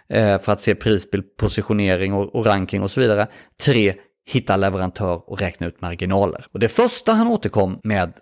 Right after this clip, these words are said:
det var marknadsplatserna då, vilka länder. Och här visade Amazons data sitt väldigt tydliga svar. Amazon punkt com, det var överlägset bästa marknadsplatsen att börja sälja, sett på om man tittar på den totala bedömningen av vår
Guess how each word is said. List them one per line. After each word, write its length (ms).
det 80
var 120
marknadsplatserna 800
då, 160
vilka 260
länder. 440
Och 120
här 120
visade 400
Amazons 400
data 300
sitt 300
väldigt 320
tydliga 340
svar. 280
Amazon 480
punkt 300
com, 400
det 80
var 280
överlägset 640
bästa 320
marknadsplatsen 880
att 120
börja 160
sälja, 560
sett 400
på 260
om 80
man 100
tittar 220
på 160
den 120
totala 560
bedömningen 640
av 280
vår 180